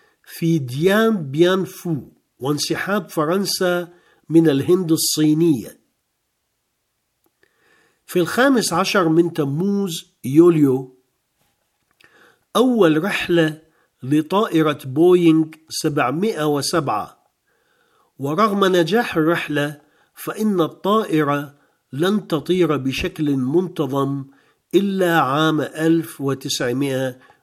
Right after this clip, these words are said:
وثمانية وخمسين. في الأول من تشرين الثاني نوفمبر، بداية الثورة الجزائرية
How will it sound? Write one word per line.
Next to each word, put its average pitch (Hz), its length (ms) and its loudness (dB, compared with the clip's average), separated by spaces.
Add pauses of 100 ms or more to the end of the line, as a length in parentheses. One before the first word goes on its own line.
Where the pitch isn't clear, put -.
وثمانية 143 640 -2
وخمسين. 135 840 -4 (2500)
في - 160 -6
الأول 233 560 2
من 160 220 2
تشرين 214 460 -2
الثاني 190 560 0
نوفمبر، 143 760 0 (840)
بداية 180 680 0
الثورة 214 480 -2
الجزائرية 160 1120 0